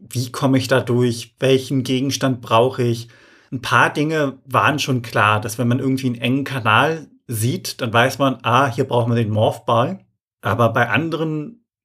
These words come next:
musste ich auch erstmal ausprobieren, „Ah, okay.“ Und irgendwann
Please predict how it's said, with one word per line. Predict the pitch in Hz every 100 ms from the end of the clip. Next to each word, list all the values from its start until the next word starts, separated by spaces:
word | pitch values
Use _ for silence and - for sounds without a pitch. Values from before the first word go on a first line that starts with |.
| -
musste | 131 160 -
ich | 151
auch | 131
erstmal | 131 131 123
ausprobieren, | 120 151 - 135 139 139 135 135 _ -
„Ah, | 143 127 104 -
okay.“ | 135 117 127 113 107 - _ _ _ -
Und | 127 - - _ _ - -
irgendwann | 151 160 131 127 139 135 -